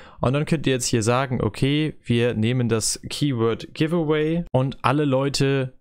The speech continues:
können dieses Wort einmal in den Chat schreiben und am Ende, wenn ihr hier wieder Roll It, also das Giveaway startet, klickt,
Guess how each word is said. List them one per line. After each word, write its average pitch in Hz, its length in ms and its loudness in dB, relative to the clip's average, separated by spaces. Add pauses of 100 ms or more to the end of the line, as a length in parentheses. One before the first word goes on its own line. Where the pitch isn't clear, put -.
(140)
können 135 320 0
dieses 120 400 0
Wort 123 260 0
einmal 127 340 0
in 113 80 0
den 107 140 0
Chat - 240 0
schreiben 139 500 0
und 113 160 0
am 110 120 -2
Ende, 135 360 0
wenn 117 180 0
ihr 117 100 2
hier 110 260 0
wieder 107 160 2
Roll 123 360 0
It, 139 120 -4
also 107 240 0
das 104 380 -2
Giveaway 123 440 2
startet, 135 720 -2
klickt, - 520 -2